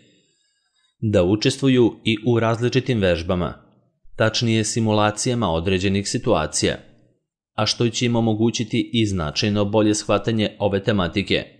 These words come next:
pa će na taj način povećati i ličnu sigurnost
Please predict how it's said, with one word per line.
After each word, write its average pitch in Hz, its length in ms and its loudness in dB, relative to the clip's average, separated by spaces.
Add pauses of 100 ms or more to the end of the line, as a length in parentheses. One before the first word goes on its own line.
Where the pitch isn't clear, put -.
(680)
pa 110 100 2
će 120 140 -4
na 113 180 -2
taj 120 180 0
način 113 440 0
povećati 110 720 0
i 113 80 0
ličnu 110 480 0
sigurnost 90 800 0